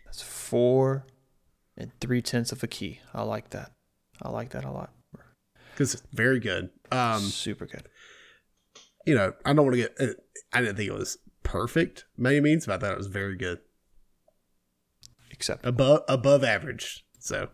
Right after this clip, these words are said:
Speaker 1: Very much so. Very much so. Um, I would give it, I would give it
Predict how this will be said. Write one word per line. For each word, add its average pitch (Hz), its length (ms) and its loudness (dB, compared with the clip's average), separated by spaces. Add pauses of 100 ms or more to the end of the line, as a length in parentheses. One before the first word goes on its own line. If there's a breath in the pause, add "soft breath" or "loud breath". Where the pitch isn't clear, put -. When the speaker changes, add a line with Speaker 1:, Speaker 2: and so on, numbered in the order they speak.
Speaker 1:
Very 359 240 8
much 320 160 2
so. 269 240 2
Very - 180 -4
much 156 160 -4
so. 139 140 4 (520 loud breath)
Um, 123 320 8 (120)
I 175 180 10
would 185 180 8
give 131 200 8
it, - 120 0
I 165 140 6
would 185 180 6
give 120 140 4
it 110 160 0